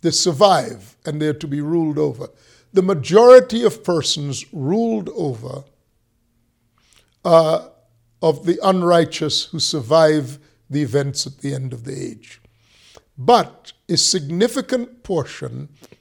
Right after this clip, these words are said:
of those who are also ruled over are those who, whose souls were not, who did not obey unto perfection.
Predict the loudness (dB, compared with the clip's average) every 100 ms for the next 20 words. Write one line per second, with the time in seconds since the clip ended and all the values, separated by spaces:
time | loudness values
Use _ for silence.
0 | _ _ _ 0 0 2 0 2 0 -2
1 | -2 2 4 4 4 0 -2 -4 -8 -6
2 | -4 -4 -6 -8 -10 -10 -10 -12 -12 _
3 | _ _ _ _ _ _ _ _ _ _
4 | _ -2 2 4 4 4 4 2 -4 -8
5 | -8 -6 -10 -14 _ _ _ _ _ _
6 | -4 -2 -2 4 6 8 6 0 -4 -8
7 | _ -4 -2 -2 -4 -6 -12 _ -6 -4
8 | -2 0 -2 0 -2 -2 0 4 4 2
9 | -12 _ -6 -4 -4 -8 -8 -8 -10 -16
10 | _ _ _ _ _ -10 -8 -6 -10 -12
11 | -18 -18 -20